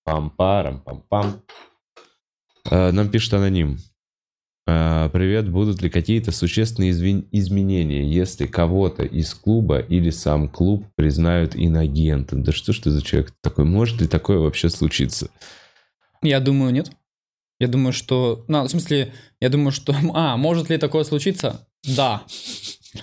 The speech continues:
Speaker 2: А, хотим ли, хотим ли мы этого?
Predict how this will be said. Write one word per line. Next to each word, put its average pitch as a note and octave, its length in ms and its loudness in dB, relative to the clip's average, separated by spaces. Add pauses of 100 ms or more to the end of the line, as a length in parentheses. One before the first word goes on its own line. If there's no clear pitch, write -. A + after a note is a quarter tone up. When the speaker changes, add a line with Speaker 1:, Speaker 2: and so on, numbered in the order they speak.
(200)
Speaker 2:
А, C#3 480 0
хотим F#3+ 460 2
ли, E3+ 280 0
хотим F#3 360 0
ли E3+ 60 0
мы D3+ 140 0
этого? C#3 420 -2